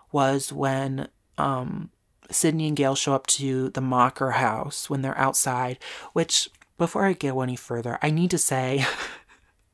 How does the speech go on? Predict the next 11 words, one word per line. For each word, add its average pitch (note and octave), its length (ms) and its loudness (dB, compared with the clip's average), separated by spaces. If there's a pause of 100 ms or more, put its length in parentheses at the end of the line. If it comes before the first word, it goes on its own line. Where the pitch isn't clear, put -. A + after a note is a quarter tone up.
(1400)
it G3+ 140 2
was G3+ 140 0
so F#3 300 4
clear E3 460 0
that D3+ 200 -2 (460)
the E3 100 0
Mocker D3 380 2
house B2 320 -2
was B2 160 -4
a A#2 60 -4
set. - 600 -2